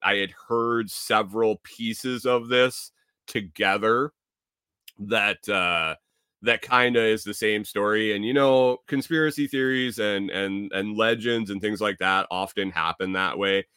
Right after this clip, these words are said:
You hear bits and pieces of it. Like, "I am not going to be telling this story exactly accurate as to who <laughs> I heard it from," because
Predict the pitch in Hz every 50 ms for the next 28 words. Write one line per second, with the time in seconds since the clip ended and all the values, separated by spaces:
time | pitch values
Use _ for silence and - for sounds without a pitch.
0 | _ _ _ _ - 98 107 98 - - - 113 117 110 107 98 104 107 104 -
1 | 113 104 92 104 107 101 - 98 101 90 104 104 104 101 101 104 104 104 90 92
2 | 92 90 87 - _ _ _ - _ - 110 127 127 127 123 123 120 117 117 113
3 | 113 113 113 113 - - 113 117 113 110 107 110 95 110 107 104 - 113 107 104
4 | 104 104 104 104 101 104 - - - 101 101 101 98 101 98 98 98 98 98 98
5 | - 92 90 - 90 92 98 98 - 95 98 98 98 95 95 95 92 - - 101
6 | 98 101 104 - 123 120 107 107 110 107 - 110 104 - _ - - _ _ -
7 | 139 151 143 135 139 - - 139 143 139 135 135 131 123 120 - - 127 131 131
8 | 127 123 113 -